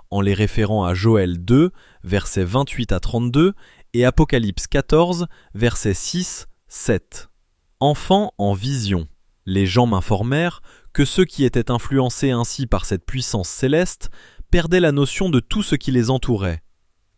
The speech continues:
Ils recevaient en fait une vision de Dieu et parlaient avec une puissance qui avait un grand pouvoir de conviction. Ils disaient que ces petits enfants, lorsqu'ils étaient sous cette influence,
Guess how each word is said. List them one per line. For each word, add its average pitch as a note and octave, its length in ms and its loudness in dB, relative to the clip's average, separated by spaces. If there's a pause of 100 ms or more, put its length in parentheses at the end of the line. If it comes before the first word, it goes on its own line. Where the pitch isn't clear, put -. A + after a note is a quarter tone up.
Ils G2+ 140 0
recevaient G#2 520 0
en F#2+ 60 -4
fait - 260 -2
une G2 120 -4
vision A#2 380 -2
de G#2 140 0
Dieu F#2+ 320 -2 (540)
et G#2+ 100 0
parlaient C#3+ 400 0
avec G#2 240 -2
une G#2 140 -4
puissance D#3 680 -4 (280)
qui - 160 2
avait C#3+ 240 2
un A#2+ 100 -2
grand G#2+ 300 0
pouvoir B2 400 0
de G#2+ 80 -2
conviction. F#2+ 680 -6 (760)
Ils F#2+ 160 -6
disaient G2+ 300 0
que G#2 100 -2
ces F#2+ 160 -2
petits A2+ 360 0
enfants, D#3+ 420 -2 (360)
lorsqu'ils G2 480 -2
étaient G2+ 200 2
sous - 140 -6
cette F#2+ 200 -4
influence, B2 680 -2